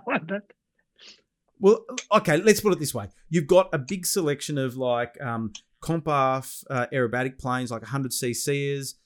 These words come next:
Speaker 2: You've got an Edge, you've got an Extra, you've got Extreme Flight planes, you've got a three D Hobby Shop thirty C C Slick,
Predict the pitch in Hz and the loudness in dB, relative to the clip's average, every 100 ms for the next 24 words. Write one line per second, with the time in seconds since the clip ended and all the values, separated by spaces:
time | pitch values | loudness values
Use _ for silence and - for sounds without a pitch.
0 | - - 127 139 127 135 139 123 123 123 | -20 -8 0 0 2 0 -2 -2 -4 -2
1 | 139 135 139 123 - - 147 151 151 139 | -2 -4 -4 -4 -4 -2 -2 -2 -2 -4
2 | 135 - 143 139 139 135 131 127 123 - | -4 -6 -4 -2 -4 -6 -4 -2 -2 -2
3 | 147 131 139 135 147 131 - - 143 139 | -4 -2 -2 -2 -2 -2 -4 -4 -2 -2
4 | - 135 123 127 123 - 156 143 - | -2 -4 -4 -6 -6 -4 -2 -2 -4